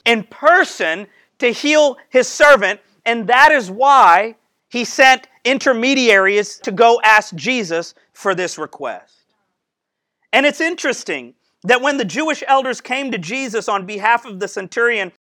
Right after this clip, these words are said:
and asked him if he would come to the centurion's home to heal his slave, they came with a list of achievements and reasons as to why this centurion soldier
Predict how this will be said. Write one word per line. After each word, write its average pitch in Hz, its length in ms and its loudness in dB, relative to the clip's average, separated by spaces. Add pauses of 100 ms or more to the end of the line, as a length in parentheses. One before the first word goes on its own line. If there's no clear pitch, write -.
(240)
and 220 220 -4
asked 269 420 0
him 196 260 -4
if 202 120 -6
he 254 120 -6
would 226 180 -6
come 277 240 2
to 220 80 0
the 220 100 -4
centurion's 233 640 -4
home 202 500 0 (280)
to 202 100 0
heal 269 360 -4
his 190 240 -6
slave, 196 640 -4 (460)
they 247 160 2
came 302 480 -6
with 269 160 -4
a 220 140 -2
list 254 440 -8
of 226 180 -4
achievements 208 920 -10
and 190 260 -8
reasons 180 580 -6 (320)
as 240 240 4
to 226 100 2
why 196 580 8
this 208 220 2
centurion 233 640 -4
soldier 196 540 0